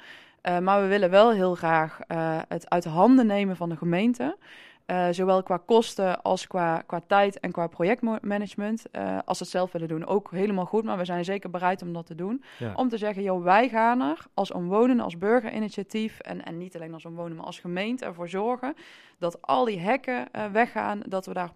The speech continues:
Speaker 1: prachtige, eh, natuur aanplanten... waar die al niet uit zichzelf is ontwikkeld. En dat we er mooie paden aanleggen, zodat de gemeente gewoon kan genieten... van, eh, van dat echt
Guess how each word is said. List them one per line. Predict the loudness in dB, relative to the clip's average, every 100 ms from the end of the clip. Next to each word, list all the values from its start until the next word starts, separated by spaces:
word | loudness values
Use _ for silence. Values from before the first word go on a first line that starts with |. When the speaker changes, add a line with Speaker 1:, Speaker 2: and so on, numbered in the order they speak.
| -6
Speaker 1:
prachtige, | 0 0 -2 -10 -6
eh, | -4 -4 -6
natuur | -6 -6 -2 -2
aanplanten... | 0 -2 -2 -4 -6 -6
waar | -4 -4
die | -4
al | -6
niet | -6 -10
uit | -14
zichzelf | -10 -4 -4
is | -4
ontwikkeld. | -10 -10 -12 -12 -16 -18 -20 -12
En | -4
dat | -4
we | -2
er | -4
mooie | -2 -2 0
paden | 6 8 8 6
aanleggen, | 0 -2 -4 -8 -10 -12 -16 -20 -4
zodat | 0 2 2 0
de | -4
gemeente | -2 0 -2 -4
gewoon | -6 -4
kan | -4
genieten... | -2 -2 -4 -4
van, | -4 -4 -2
eh, | -4
van | -4 -4 -4
dat | -4 -8 -20 _
echt | -6 -6